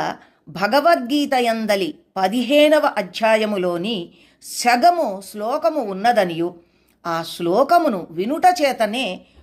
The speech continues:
గుర్రము సద్గతి పొందినదనియు చెప్పారు. అంతటా ఆ రాజు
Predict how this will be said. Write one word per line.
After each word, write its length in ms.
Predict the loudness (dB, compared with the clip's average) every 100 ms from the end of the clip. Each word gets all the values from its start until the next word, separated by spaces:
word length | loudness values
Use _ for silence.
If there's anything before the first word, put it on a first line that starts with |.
| _ -10 -6
గుర్రము 500 | 0 2 2 -2 -4
సద్గతి 760 | -4 -4 0 0 0 -4 -10 _ _
పొందినదనియు 840 | -6 -4 -2 0 2 0 0 -4 -4 -6
చెప్పారు. 420 | -4 -4 -6 -6 _ _ _ _ _ _
అంతటా 580 | -4 -2 2 2 2 0 0
ఆ 180 | 0
రాజు 540 | 0 2 0 -2 -6